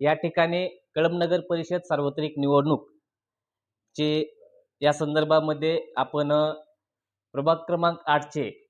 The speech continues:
राष्ट्रवादी काँग्रेसचे अधिकृत उमेदवार प्रीतीताई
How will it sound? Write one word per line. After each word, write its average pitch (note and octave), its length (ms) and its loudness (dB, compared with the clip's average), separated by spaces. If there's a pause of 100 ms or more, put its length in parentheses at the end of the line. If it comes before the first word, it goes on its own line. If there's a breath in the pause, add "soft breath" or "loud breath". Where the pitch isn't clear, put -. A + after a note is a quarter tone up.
(140)
राष्ट्रवादी E3 440 0
काँग्रेसचे D#3 840 -2
अधिकृत D#3+ 440 -2
उमेदवार D#3+ 400 0
प्रीतीताई E3+ 800 -6